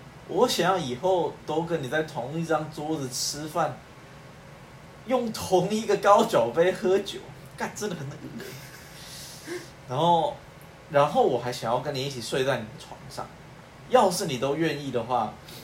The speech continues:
我这就去那个水潭里面帮你把这个小金球捡起来。小公主就说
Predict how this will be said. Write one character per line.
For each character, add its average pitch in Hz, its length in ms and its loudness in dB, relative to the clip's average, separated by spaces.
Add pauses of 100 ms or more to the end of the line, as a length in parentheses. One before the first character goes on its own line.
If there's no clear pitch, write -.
我 113 200 -4
这 135 140 -4
就 151 100 -6
去 151 460 -2 (160)
那 139 120 -8
个 123 60 -8
水 113 260 -8
潭 113 200 -4
里 - 20 -8
面 135 160 -2
帮 135 140 0
你 127 100 -6
把 110 140 0
这 107 100 -6
个 131 80 -4
小 107 200 -8
金 131 160 -8
球 110 260 -6
捡 110 340 -8
起 - 200 -4
来。 - 160 -14 (880)
小 139 220 2
公 208 200 4
主 165 140 -4
就 165 100 0
说 160 480 2